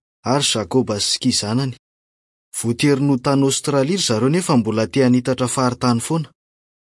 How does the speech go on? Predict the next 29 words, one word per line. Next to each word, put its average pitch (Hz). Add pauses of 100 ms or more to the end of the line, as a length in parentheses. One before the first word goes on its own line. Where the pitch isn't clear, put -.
(160)
Nifindra 117
tany 139
amin'ny 135
nosy 139
Norfolk 135
izy 113
mianakavy 117
tamin'ny 127
raika 123
amby 98
folo 127
sy -
roa 120
arivo. 139 (760)
Nosy 110
kely 131
amin'ny 123
Pasifika 135
izy 127
io, 185 (260)
ary 113
dimanjato 113
sy 139
arivo 127
kilometatra 131
eo 123
eo 131
anatsinanan'ny 123
Australia. 123